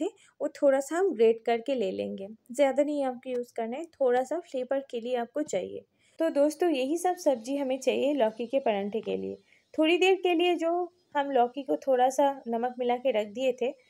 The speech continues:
उससे थोड़ा सा पानी अभी निकल गया है। नमक इसलिए हमें मिलाना है कि लौकी के अंदर जो पानी है उससे ही परांठा ज़्यादातर फट जाता है, तो इसीलिए हम थोड़ा सा नमक मिला दे, दिए थे कि इससे पानी जो है एकदम निकल जाए।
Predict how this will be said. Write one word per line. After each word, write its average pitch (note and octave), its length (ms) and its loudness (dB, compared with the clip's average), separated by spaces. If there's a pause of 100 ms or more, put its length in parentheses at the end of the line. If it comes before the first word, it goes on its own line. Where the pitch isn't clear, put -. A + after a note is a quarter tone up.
(300)
उससे D#4+ 340 2
थोड़ा B3+ 260 2
सा D4 120 2
पानी A#3 400 0
अभी B3+ 160 -2
निकल A3 340 0
गया F#3 200 -2
है। G3 220 -10 (300)
नमक C4 320 0
इसलिए D#4+ 300 -2
हमें D4+ 240 0
मिलाना A#3+ 380 2
है C#4+ 200 -2 (340)
कि C#4 280 -4 (240)
लौकी A#3+ 260 2
के C#4+ 120 -2
अंदर C4 280 0
जो C#4 280 0
पानी B3+ 560 -4
है C#4+ 280 -6 (320)
उससे D4 260 0
ही E4 60 2
परांठा B3 480 2
ज़्यादातर B3 420 2
फट B3 360 0
जाता A#3 260 0
है, A#3+ 180 -4 (200)
तो C#4 60 -2
इसीलिए C#4 360 -2
हम C4+ 180 -2
थोड़ा B3+ 240 0
सा B3+ 120 -6
नमक A#3+ 380 -4
मिला B3 220 2
दे, A3+ 380 -4
दिए A3+ 240 0
थे C4 200 -6
कि - 460 -10
इससे D4+ 220 0
पानी A#3 360 -2
जो B3 100 -4
है D4 160 -2
एकदम C#4+ 440 -2
निकल G#3+ 380 -2
जाए। G3 280 -8